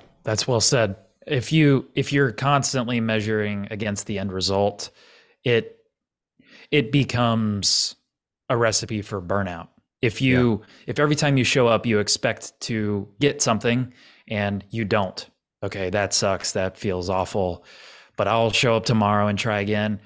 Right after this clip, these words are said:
Speaker 1: I expect to get this thing, don't get it. Expect to get this thing, don't get it. Day in, day out, you're not gonna wanna keep going, right? Why
Speaker 2: Yeah.
Speaker 1: would you keep going? This,
Speaker 2: Right.
Speaker 1: every time you're disappointed,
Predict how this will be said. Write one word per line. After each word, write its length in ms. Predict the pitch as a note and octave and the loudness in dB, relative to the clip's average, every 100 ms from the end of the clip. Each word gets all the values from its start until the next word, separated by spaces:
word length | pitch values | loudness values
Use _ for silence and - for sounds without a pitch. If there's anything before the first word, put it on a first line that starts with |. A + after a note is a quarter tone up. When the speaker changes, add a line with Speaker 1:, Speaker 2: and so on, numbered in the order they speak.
| - | -6
Speaker 1:
I 100 | G#2+ | -4
expect 360 | F#2+ - A#2+ | -2 -2 -2
to 80 | - | -2
get 160 | A2 G#2+ | -2 -2
this 160 | A#2 | -2
thing, 300 | - A2+ A2 G#2+ | -2 -2 -4 -4
don't 220 | - A2 | -2 0
get 140 | A2 G2 | 0 -4
it. 200 | F#2 _ | -6 _
Expect 320 | A#2+ - A#2 G2+ | -8 -2 -2 -2
to 60 | |
get 120 | G#2+ | -4
this 180 | G2+ G#2 | 0 0
thing, 260 | A#2 G#2 F2+ | 0 -2 -2
don't 220 | - G#2 | 0 0
get 140 | G2+ G2 | 0 -4
it. 180 | F2+ - | -4 -2
Day 280 | A#2+ B2 | 0 0
in, 160 | A2+ G#2 | -2 -2
day 260 | A2 A2 A2 | 0 2 2
out, 300 | B2+ C#3 - _ - - - - _ _ _ _ | 0 -4 -10 _ -20 -20 -20 -20 _ _ _ _
you're 160 | - B2+ | -2 0
not 180 | C3 A2+ | 2 0
gonna 200 | B2 G#2 | -2 -2
wanna 240 | G#2+ G2 | -2 -4
keep 220 | - G#2 | -8 -8
going, 360 | - G#2 A2 F#2 - _ | 0 2 2 -2 -8 _
right? 200 | - G2+ | -4 -2
Why 180 | G#2+ G2+ | 0 0
Speaker 2:
Yeah. 60 | G#2+ | 0
Speaker 1:
would 120 | G#2+ | 0
you 60 | G#2 | -4
keep 160 | A2 | -6
going? 380 | A#2+ A2+ B2+ D#2+ - - | -2 0 0 -2 -12 -6
This, 360 | G#2 - - - | -4 -2 -4 0
Speaker 2:
Right. 100 | A#2+ | 0
Speaker 1:
every 260 | C3 D3+ | 2 2
time 340 | B2+ B2 B2 A2 | 2 0 0 0
you're 120 | G2 | 0
disappointed, 680 | G#2 G2+ G2 G#2 F#2+ F2+ | -2 -2 -6 -6 -6 -8